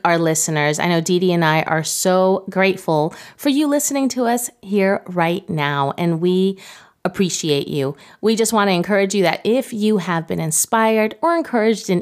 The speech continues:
any way by this podcast, would you consider writing us a review? Would you consider sharing it with a friend? We would love it. And don't forget to subscribe, because if you do, you won't miss any of the episodes. All right, so let's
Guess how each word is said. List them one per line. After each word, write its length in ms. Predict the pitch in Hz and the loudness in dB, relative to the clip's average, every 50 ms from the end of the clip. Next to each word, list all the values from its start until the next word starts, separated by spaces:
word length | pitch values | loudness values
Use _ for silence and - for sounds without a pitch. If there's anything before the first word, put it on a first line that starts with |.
| - - | 0 0
any 220 | 190 196 202 202 | 0 2 2 2
way 280 | 190 185 170 170 170 170 | 2 2 2 0 0 0
by 200 | 170 165 165 165 | 0 0 0 0
this 180 | 165 165 165 - | 0 -4 -6 -6
podcast, 800 | - - 156 143 151 151 - - 147 147 151 160 - - - - - - - - - | -6 -2 0 0 0 -2 -6 -8 -8 -6 -4 -4 -6 -6 -8 -12 -20 -20 -20 -8 -4
would 160 | - - 302 | -2 0 0
you 80 | 330 302 | 0 -2
consider 480 | - 311 285 240 - 277 247 247 233 214 | 0 0 0 0 0 0 2 2 2 2
writing 320 | 214 190 190 196 190 185 | 0 0 0 2 2 0
us 140 | 180 - - | 0 -2 -2
a 100 | - 196 | -4 -2
review? 640 | 175 170 160 170 175 170 175 170 170 175 175 170 - - - - - - - | -2 -2 -4 -4 -2 0 0 2 0 0 -2 -4 -8 -16 -20 -20 -14 -6 -4
Would 160 | 202 190 208 | -2 0 0
you 80 | 214 | 0
consider 420 | 196 196 180 - - 190 170 165 160 | 2 0 0 0 0 0 0 0 0
sharing 460 | - - - 320 302 294 294 285 277 | -2 -2 0 0 0 2 2 2 0
it 100 | 262 - | 0 0
with 140 | - 233 226 | 0 0 -2
a 60 | 233 | -2
friend? 640 | 220 - - - 196 190 190 190 185 190 190 196 196 - - - - - - - - | -4 -4 -2 -2 0 2 2 2 2 2 2 0 -2 -6 -12 -20 -20 -20 -20 -16 -8
We 160 | - 202 214 | -2 0 0
would 140 | 202 190 180 | 2 2 2
love 240 | 180 170 165 151 165 | 2 0 0 0 0
it. 180 | 151 156 - - | -2 -2 -2 -2
And 320 | 247 285 330 349 359 359 349 - _ 196 | -2 0 0 0 -2 -2 -6 -10 _ -4
don't 200 | - 240 320 339 | -2 -2 -2 0
forget 260 | - 359 - 294 277 - | -2 -2 -2 -2 -2 -4
to 80 | 277 | -4
subscribe, 520 | - - 277 - - - 302 302 349 294 226 | -6 -6 -6 -6 -4 -2 0 0 0 0 -2
because 400 | 208 - - 208 196 190 190 - | -4 -4 -2 0 2 2 0 0
if 200 | - 190 185 - | -2 -2 -2 -2
you 120 | 170 170 | -6 -4
do, 440 | 165 - 240 254 233 202 208 233 240 - - - _ _ - | -2 0 2 4 4 4 2 0 -2 -6 -14 -20 _ _ -4
you 140 | 180 180 165 | -2 -2 0
won't 340 | 160 180 190 202 202 - - _ _ - | 2 2 2 2 0 -2 -8 _ _ 0
miss 340 | 170 180 175 170 - - - - | 0 2 2 2 0 -2 -2 -2
any 300 | 160 165 170 165 165 - | -2 -2 0 0 -2 -2
of 180 | - 165 185 - - | -4 -4 -4 -6 -6
the 180 | - 180 156 | -4 -2 0
episodes. 680 | 143 143 - 156 - - 131 113 113 - - - - - _ _ _ _ _ _ _ _ _ _ _ _ _ _ _ _ _ _ _ _ _ _ _ _ _ _ _ _ _ _ _ _ _ _ _ _ _ _ _ - | 0 -2 -2 -4 -4 -4 -4 -4 -4 -4 -6 -8 -10 -10 _ _ _ _ _ _ _ _ _ _ _ _ _ _ _ _ _ _ _ _ _ _ _ _ _ _ _ _ _ _ _ _ _ _ _ _ _ _ _ -2
All 80 | - 285 | 0 2
right, 180 | 254 - - - | 2 2 0 0
so 180 | - 277 277 | 0 0 2
let's 500 | 277 302 370 453 - - - - - - | 2 2 2 0 0 -2 -6 -8 -8 -10